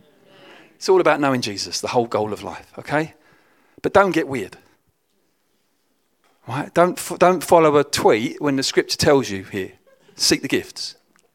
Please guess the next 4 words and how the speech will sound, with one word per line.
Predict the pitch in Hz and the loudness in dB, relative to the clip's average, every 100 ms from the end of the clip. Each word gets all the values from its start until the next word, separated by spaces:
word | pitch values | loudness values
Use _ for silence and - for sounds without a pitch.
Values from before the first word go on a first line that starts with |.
| - | -12
Okay? | - 185 349 _ _ _ _ _ _ _ _ _ | -8 -8 -10 _ _ _ _ _ _ _ _ _
Come | - 92 | -10 -10
on. | 90 _ - _ _ - - - _ _ _ - | -12 _ -20 _ _ -20 -20 -20 _ _ _ -4
So, | - 117 | 4 4